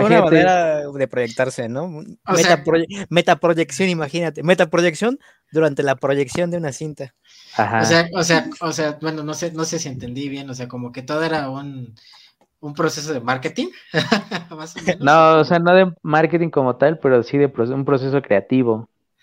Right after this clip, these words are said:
Speaker 2: o sea,
Speaker 3: Ah,
Speaker 2: de
Speaker 3: ok, ya, sí, sí, sí.
Speaker 2: porque finalmente Neo, o sea, por ejemplo, en la, o sea, el Thomas Anderson empieza siendo así como un don nadie en el mundo, en el mundo regular,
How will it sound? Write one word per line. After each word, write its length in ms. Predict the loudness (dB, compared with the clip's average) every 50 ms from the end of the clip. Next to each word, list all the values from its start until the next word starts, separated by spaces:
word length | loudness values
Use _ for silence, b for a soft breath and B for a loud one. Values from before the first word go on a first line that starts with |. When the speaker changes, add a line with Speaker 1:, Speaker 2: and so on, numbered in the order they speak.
| _ _
Speaker 2:
o 160 | -6 -6 -6
sea, 280 | -2 2 4 6 6 6
Speaker 3:
Ah, 0 |
Speaker 2:
de 120 | 4 2
Speaker 3:
ok, 120 | -2 -4 -6 -8 -8 -10 _
ya, 260 | -14 -14 -14 -16 _ _
sí, 140 | -20 -18 -18
sí, 120 | -18 -20
sí. 300 | -20 -20 -20 -20 -20 _ _ _ _ _ _ _ _ _ _
Speaker 2:
porque 240 | 0 2 4 4 4
finalmente 580 | 4 4 4 4 4 4 2 2 2 2 2
Neo, 360 | 4 4 4 4 4 4 2 0 2 2 2
o 60 | 2
sea, 280 | 4 4 4 4 4 2
por 140 | 2 2 2
ejemplo, 280 | 0 -2 -4 -4 -2
en 120 | -2 -2 -2
la, 160 | 0 2 2
o 60 | 0
sea, 360 | 2 4 4 6 6 6 6
el 320 | 4 4 2 0 -4 -6 -10 _ _ _ _ _ _ _
Thomas 280 | 2 4 6 6 6 4
Anderson 480 | 2 4 4 4 4 4 2 0 0
empieza 300 | -2 0 4 4 4 4
siendo 220 | 4 2 -2 -2 -2
así 160 | -2 -4 -14
como 200 | -10 -6 -4 -4
un 140 | -4 -2 0
don 220 | 0 0 0 0
nadie 520 | 0 0 0 2 2 2 2 2 0 -2 -4
en 100 | -4 -2
el 100 | -2 -2
mundo, 680 | -2 -2 0 4 4 6 6 6 4 2 -2 -6 _ _ _ _ _ _ -8
en 180 | -6 -4 -2 -2
el 100 | -2 -2
mundo 280 | -2 -2 2 2 2
regular, 580 | 4 4 2 4 4 4 4 6 6 4 4